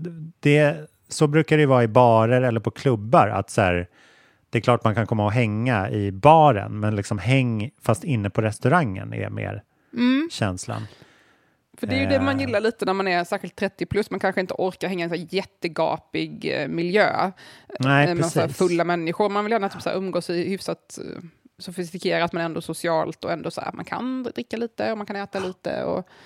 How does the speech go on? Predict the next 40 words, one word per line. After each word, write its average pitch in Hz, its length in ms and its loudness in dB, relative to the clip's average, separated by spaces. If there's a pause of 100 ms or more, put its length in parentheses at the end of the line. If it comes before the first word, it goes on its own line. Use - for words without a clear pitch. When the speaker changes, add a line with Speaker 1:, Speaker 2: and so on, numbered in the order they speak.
(400)
Speaker 2:
lite 226 240 -2
som 214 120 0
på 208 80 -2
Vassa 185 280 -2
Äggen 165 200 -2
till 202 100 -2
exempel. 190 280 -4
Där 208 80 4
har 190 120 6
de 160 100 -4
ju 160 60 -4
lite 160 180 -4
som - 180 -8
en 156 200 -6
baravdelning 160 800 -2
och 165 60 -6
sen 165 100 -8
har 165 100 -2
de 160 100 -4
en 156 120 -6
restaurangavdelning 160 1000 -6 (160)
bredvid. 180 420 -2
Speaker 1:
Mm. 156 400 0 (340)
Ja. 127 400 0
Speaker 2:
I 185 40 -10
Stockholm 170 400 -10
också. - 260 -12 (500)
Speaker 1:
Verkligen. 123 420 -2
Mitt 160 180 2
favoritställe 156 720 4 (140)
att 120 80 0
äta 113 100 -2
på 110 200 2
tillsammans 104 420 -2
med 110 140 0
Elsa 107 340 -2
är 110 120 -2
på 110 380 -4
ett 127 200 -2
hem 95 420 -2